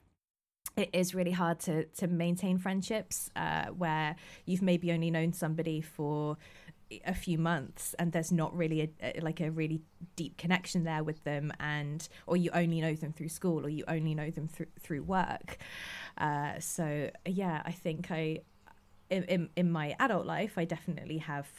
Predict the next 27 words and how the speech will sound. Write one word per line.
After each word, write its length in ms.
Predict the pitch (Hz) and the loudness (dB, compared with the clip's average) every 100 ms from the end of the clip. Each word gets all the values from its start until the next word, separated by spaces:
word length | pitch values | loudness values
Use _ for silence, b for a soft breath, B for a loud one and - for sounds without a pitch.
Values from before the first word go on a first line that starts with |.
| - _ | -20 _
like, 160 | 135 - | -8 -4
friends 280 | - 160 160 | -4 -4 -4
that 100 | - | -8
I've 80 | - | -6
had 180 | 165 | -8
for 100 | 160 165 | -4 -4
a 40 | |
longer 240 | 160 156 | -2 -4
time, 460 | 156 - 180 156 165 | -4 -4 -2 0 0
but 220 | 180 156 - B B B - | 0 -2 -2 B B B -2
only 300 | 170 180 170 175 | 4 6 4 2
people 320 | 190 180 175 | -2 0 0
who've 260 | 175 175 | 2 -2
really 600 | 170 160 160 160 156 165 - - - - - | -2 -2 -2 -2 -4 -6 -8 -20 -20 -20 -16
kind 360 | - 175 170 165 | -4 -2 0 0
of, 160 | 156 - - - - - - - | -2 -6 -16 -18 -20 -20 -20 -4
I, 100 | 170 | -2
like, 220 | 180 175 | 0 -2
I've 80 | 185 - | -2 -2
actually 360 | 170 - - 160 | -4 -4 -6 -4
connected 480 | 175 156 - 160 | -2 -2 -2 -6
with 220 | 160 156 160 | -4 -2 -2
and 320 | 156 156 156 - - - | 0 -2 -4 -10 -16 -12
you 140 | 127 156 | -6 -6
know, 260 | 147 135 - | -6 -8 -4
uh, 380 | 120 120 87 190 180 - - - _ - | -4 -2 -4 -6 -10 -20 -20 -20 _ -6
yeah, 300 | 180 170 | -2 -2